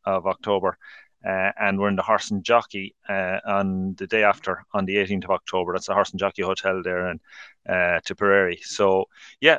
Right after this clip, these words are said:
looking forward to a good conference. Uh, starting a bit earlier this time, we're providing light lunch,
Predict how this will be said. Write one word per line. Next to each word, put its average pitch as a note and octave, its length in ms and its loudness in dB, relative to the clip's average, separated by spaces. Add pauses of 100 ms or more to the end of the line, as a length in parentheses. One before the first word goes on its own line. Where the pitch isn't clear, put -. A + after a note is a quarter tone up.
looking C3 240 2
forward C3+ 240 8
to C3 80 -2
a A2+ 40 -6
good B2+ 180 -2
conference. C3+ 580 2
Uh, A#2+ 340 4
starting D3+ 300 4
a B2+ 40 -4
bit C3+ 140 6
earlier C#3+ 360 6
this B2+ 160 -2
time, C#3+ 320 2
we're A#2 120 2
providing A#2 440 2
light A#2 240 2
lunch, C3+ 320 0